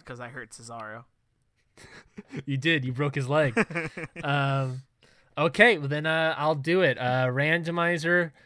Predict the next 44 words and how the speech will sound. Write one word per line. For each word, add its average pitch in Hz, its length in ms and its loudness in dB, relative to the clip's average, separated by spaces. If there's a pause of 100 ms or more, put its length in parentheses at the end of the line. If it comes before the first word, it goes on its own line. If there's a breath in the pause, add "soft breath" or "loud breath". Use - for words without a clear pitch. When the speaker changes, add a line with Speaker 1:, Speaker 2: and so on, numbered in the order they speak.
(140 soft breath)
Speaker 2:
here 165 280 2
we 165 200 0
come. 196 640 2
We 139 120 -4
wanna 165 320 2
have 165 240 2
that 151 240 2
anything 208 460 2
can 190 100 -2
happen 175 380 0
mentality. 139 760 0
Speaker 1:
N 165 120 -8
X 156 140 -4
T 165 120 -4
call-up, 151 400 4
go. 139 140 -4
Speaker 2:
Any, 165 360 2
N 151 120 0
X 165 260 -4
T 165 160 -2
call-up, 151 320 2
we 147 100 0
hope 147 200 0
so, 143 180 0
maybe. 135 520 0 (100)
Uh, 123 580 -2
we 139 60 0
want 156 160 0
that 170 180 2
anything 170 360 0
can 170 100 -2
happen 156 500 0
mentality 147 880 0
in 131 140 -6
W 139 380 -2
W 120 440 -4
E. 110 260 -4 (560 soft breath)
Um, 107 460 -4
so 113 220 -6
here 143 560 0
at 131 240 0
Hit - 240 -4
the 117 80 -2
Books, - 480 -6